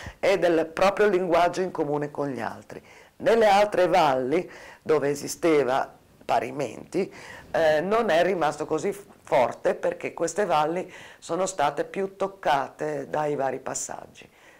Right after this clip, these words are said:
Altre forme di cultura musicale tradizionale qui sono il canto, che è straordinario e mai sufficientemente studiato, perché presenta una forma di,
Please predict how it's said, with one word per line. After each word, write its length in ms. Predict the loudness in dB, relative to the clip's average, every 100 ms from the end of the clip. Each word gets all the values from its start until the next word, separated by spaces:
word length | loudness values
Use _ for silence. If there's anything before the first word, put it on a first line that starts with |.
| _
Altre 460 | 2 2 4 2 0
forme 420 | 2 2 2 0
di 100 | -4
cultura 360 | -6 -2 2 2
musicale 920 | 0 -6 -2 2 4 2 0 -4 -6
tradizionale 840 | 0 0 -2 -6 -6 -4 -4 -6 -4
qui 280 | -2 -2 -6 -20 -20 -20 -10
sono 220 | -4 -2
il 100 | -2
canto, 640 | -2 -2 -2 -4 -10 -12 -14 -4
che 160 | 0
è 60 | 0
straordinario 920 | 0 2 2 2 -4 0 0 2 0
e 60 |
mai 300 | 0 0 0
sufficientemente 840 | -2 -10 -8 -6 -2 -2 -2 -4 -6
studiato, 720 | -8 -6 -4 -4 -6 -8 -10 -10 -20 -20 -20 -10
perché 240 | -6 -4
presenta 480 | 0 2 2 0 0
una 140 | -2
forma 360 | 0 0 2 0
di, 460 | 0 -2 -4 -8